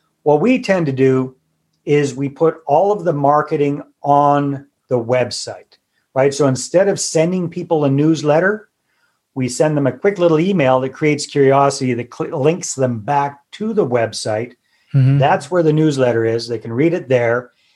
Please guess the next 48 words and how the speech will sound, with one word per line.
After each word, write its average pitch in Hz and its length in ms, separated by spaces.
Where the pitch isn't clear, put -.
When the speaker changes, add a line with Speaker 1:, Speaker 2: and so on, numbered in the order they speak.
Speaker 1:
And 143 160
then 143 220
while 151 260
they're 165 140
in 156 80
the, 165 200
in 139 160
the, 123 300
in 127 80
the 120 80
website, 170 540
hopefully 160 340
they 143 140
start 147 360
poking 143 280
around 139 260
and 123 100
clicking 143 300
on 127 180
one 123 120
of 120 60
those 117 160
big 117 340
contact 123 580
us 123 160
buttons. 104 400
And 202 120
then 208 140
quite 240 200
often 160 280
the 139 80
way 139 140
we've 131 160
got 131 160
this 127 160
set 127 140
up 127 120
for 120 120
our 110 80
clients 135 380
is 117 240
that 180 360
takes 170 360
the 156 100
person 143 520
directly 143 560
to 123 180
a, 110 260